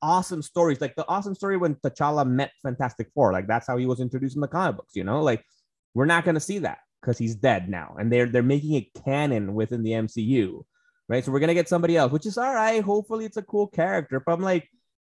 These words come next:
come on, man. We've had so many Spider-Mans, Spider-Mens, right? We've had so many Batmen. We've had different Hulks.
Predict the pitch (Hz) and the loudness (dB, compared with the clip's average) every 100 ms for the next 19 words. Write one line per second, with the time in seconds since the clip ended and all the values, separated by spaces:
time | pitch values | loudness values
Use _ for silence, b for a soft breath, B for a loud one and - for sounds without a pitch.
0 | _ - - 277 294 208 131 135 190 226 | _ -8 0 2 4 4 2 2 2 2
1 | 233 - - 208 202 190 151 - 135 151 | 0 -2 0 0 2 0 -2 -4 -6 -2
2 | 170 180 185 185 190 190 180 - - 156 | -2 -2 -2 -2 -2 -2 -6 -12 -4 0
3 | 147 131 131 160 175 170 170 160 156 156 | 4 4 4 4 2 2 2 2 -2 -2
4 | 147 120 98 131 160 - 175 185 185 170 | -2 -4 -4 0 0 0 0 2 2 2
5 | 160 160 143 - 117 95 - 131 160 208 | 0 -2 -4 -6 -6 -10 -4 4 6 6
6 | 185 - | 4 -8